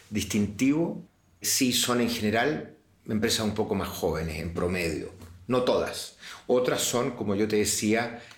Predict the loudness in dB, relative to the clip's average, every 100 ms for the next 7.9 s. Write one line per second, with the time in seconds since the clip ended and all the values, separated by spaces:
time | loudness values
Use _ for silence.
0 | -8 -2 2 2 2 4 2 2 0 0
1 | 0 0 2 2 2 2 0 0 -2 0
2 | -2 -2 -6 -10 -8 -2 -2 0 0 0
3 | -2 -4 -12 -10 -8 -10 -16 -2 2 4
4 | 4 0 -2 -12 -2 2 2 2 0 -8
5 | -4 0 2 4 4 2 2 0 -2 -4
6 | -4 -6 -6 -12 -18 -12 -4 0 2 0
7 | -2 -2 2 2 0 -4 -6 -8